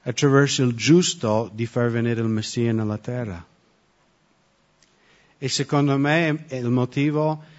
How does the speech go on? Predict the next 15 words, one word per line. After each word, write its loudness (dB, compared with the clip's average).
è -6
perché 0
Gesù 0
è 0
venuto 0
per -2
salvare 0
persone -6
come -6
Tamar, -4
Bo-, -4
eh, -8
Ruth -2
e -6
Bathsheba. -8